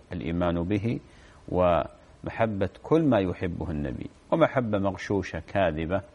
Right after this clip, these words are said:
وهي ادعاء المحبة، لكن الواقع على خلاف ذلك. فمن أي الفريقين تحب أن تكون أو تكوني؟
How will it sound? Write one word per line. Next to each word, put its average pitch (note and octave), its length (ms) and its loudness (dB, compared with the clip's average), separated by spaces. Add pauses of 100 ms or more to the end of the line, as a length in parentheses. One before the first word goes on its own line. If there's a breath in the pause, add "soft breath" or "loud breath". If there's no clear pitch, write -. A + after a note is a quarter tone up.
(580 loud breath)
وهي A2+ 480 2 (320)
ادعاء A#2 520 2
المحبة، F2 560 -4
لكن G#2+ 400 0
الواقع F#2+ 480 0
على E2 240 -4
خلاف F2+ 420 -2 (560 loud breath)
ذلك. E2 460 0
فمن A2 340 -2
أي B2 240 2
الفريقين F#2+ 800 0
تحب F2+ 640 -4 (640)
أن F#2 160 0
تكون F2+ 560 0 (340)
أو G2+ 140 4
تكوني؟ F#2 720 -2